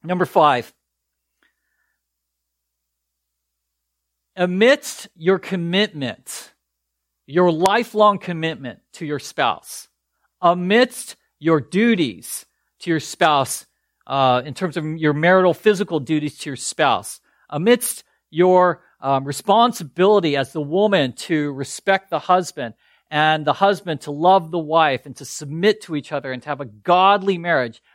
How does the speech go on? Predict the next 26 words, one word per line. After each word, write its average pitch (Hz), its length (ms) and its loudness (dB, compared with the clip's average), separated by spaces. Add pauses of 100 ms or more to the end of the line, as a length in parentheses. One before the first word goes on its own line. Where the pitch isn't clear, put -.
(140)
amidst 196 460 0 (140)
all 302 520 4
of 208 140 -2
that, 139 680 -2 (1160)
there 170 160 2
is 180 100 0
this 190 200 -2
other 196 220 4
aspect 160 580 -4
to 143 120 -8
it 135 100 -8
that 135 100 -8
you 139 280 -14
sometimes 269 600 -2
don't 175 460 0
hear 180 260 -2
preached, 143 640 -4 (280)
but 156 140 -2
it 165 120 -2
is 151 180 -2
right 180 500 0
there 180 240 4
in 156 200 -6
the 123 80 -8
same 165 300 -8
chapter 139 560 -2